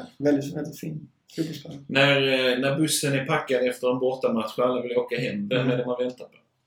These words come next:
Speaker 1: Unkeri.
Speaker 2: Unkeri.
Speaker 1: Mm.
Speaker 2: Det är den där
Speaker 1: Kommer
Speaker 2: jävla
Speaker 1: han med sin
Speaker 2: frågan igen, alltså.
Speaker 1: Ja, kommer han med sin necessär sista av alla och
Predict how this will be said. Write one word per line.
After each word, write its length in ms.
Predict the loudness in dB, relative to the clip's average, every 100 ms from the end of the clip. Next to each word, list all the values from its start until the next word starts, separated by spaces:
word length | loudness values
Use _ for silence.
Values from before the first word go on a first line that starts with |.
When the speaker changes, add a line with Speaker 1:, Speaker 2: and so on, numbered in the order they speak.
| _ _ _ -4 -2
Speaker 1:
Unkeri. 300 | 0 -2 -8 -12 _ _ -6
Speaker 2:
Unkeri. 300 | -2 0 0 -2 -4
Speaker 1:
Mm. 220 | -2 -2 -4 -6
Speaker 2:
Det 60 | 0
är 40 |
den 100 | 0
där 80 | 6
Speaker 1:
Kommer 120 | 8 10
Speaker 2:
jävla 60 |
Speaker 1:
han 80 | 10
med 80 | 8
sin 180 | 10 10
Speaker 2:
frågan 320 | 10 8 4
igen, 160 | 2 2 -2
alltså. 160 | 4
Speaker 1:
Ja, 280 | 8 8 8
kommer 160 | 8 8
han 100 | 8
med 80 | 6
sin 140 | 6
necessär 520 | 6 8 8 8 8
sista 300 | 6 4 2 4
av 60 |
alla 200 | 4 4
och 300 | 2 -2 -4